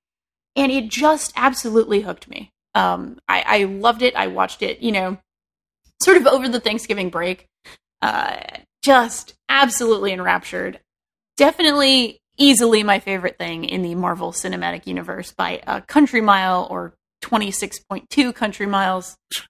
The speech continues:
We should have a term for that, a marathon of country miles. Um, you know, it, which is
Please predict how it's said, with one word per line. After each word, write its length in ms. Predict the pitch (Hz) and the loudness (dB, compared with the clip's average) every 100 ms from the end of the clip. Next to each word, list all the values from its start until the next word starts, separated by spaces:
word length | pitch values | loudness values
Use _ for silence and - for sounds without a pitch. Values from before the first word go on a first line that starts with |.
| _ _ _ - | _ _ _ 4
We 80 | 339 | 4
should 160 | 453 | 4
have 160 | 440 480 | 0 0
a 60 | 466 | -2
term 280 | - 480 | -4 -8
for 160 | 508 277 | -4 2
that, 180 | 180 185 | 2 4
a 40 | |
marathon 500 | 226 226 254 277 233 | 4 4 2 2 0
of 100 | 220 | -2
country 260 | - 208 190 | -6 -6 -6
miles. 320 | 190 180 180 _ _ _ _ - | -4 -4 -6 _ _ _ _ 2
Um, 360 | 214 202 196 233 | 6 6 6 2
you 160 | 285 | 2
know, 280 | 240 220 247 | 4 4 2
it, 320 | 269 - 262 | -4 -8 -6
which 200 | 254 359 | -2 0
is 300 | 339 254 - | 0 -4 -6